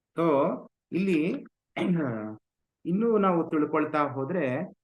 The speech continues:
ಆ, ಯಾವ ರೀತಿಯಾದಂತಹ ವ್ಯಕ್ತಿ, ಆ, ಇಲ್ಲಿ, ಆ, ಆ, ಈ ಅಂಶಗಳನ್ನ ತಿಳಿದುಕೊಂಡು ಅಂತವನು ಯಾವ, ಆರು ಅಂಶಗಳನ್ನ ಯಾವಾಗ ಪ್ರಶ್ನೆಯನ್ನ ಮಾಡಿದ್ರು ಅರ್ಜುನ, ಆ ಪ್ರಶ್ನೆಗೆ ಉತ್ತರವನ್ನ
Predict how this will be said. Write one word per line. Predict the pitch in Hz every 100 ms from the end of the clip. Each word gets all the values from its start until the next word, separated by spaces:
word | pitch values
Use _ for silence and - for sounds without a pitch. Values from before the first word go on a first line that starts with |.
| _
ಆ, | 160 208 117
ಯಾವ | 117 113 151 196
ರೀತಿಯಾದಂತಹ | 190 190 185 175 165 151 151 143 143 127 151 131 185 - _ -
ವ್ಯಕ್ತಿ, | 156 - - 202 143 147 - _ _
ಆ, | 143 208 233 - -
ಇಲ್ಲಿ, | 156 156 131 135 135 _ 139
ಆ, | 190 226 - - 120
ಆ, | 113 110
ಈ | 120 135 135
ಅಂಶಗಳನ್ನ | 123 170 170 196 185 175 170 170
ತಿಳಿದುಕೊಂಡು | 131 113 - 117 113
ಅಂತವನು | 110 110 110 110
ಯಾವ, | 110 110 117 123 107
ಆರು | 104 113 131 120
ಅಂಶಗಳನ್ನ | 117 120 127 123 117 117 110 117 143 _ _ _
ಯಾವಾಗ | 113 113 117 107
ಪ್ರಶ್ನೆಯನ್ನ | 107 117 - 127 120 117
ಮಾಡಿದ್ರು | 110 110 107 104 104 98
ಅರ್ಜುನ, | 98 127 127 104 120 - _ -
ಆ | 113
ಪ್ರಶ್ನೆಗೆ | 113 113 - 131 127
ಉತ್ತರವನ್ನ | 113 113 127 131 127 131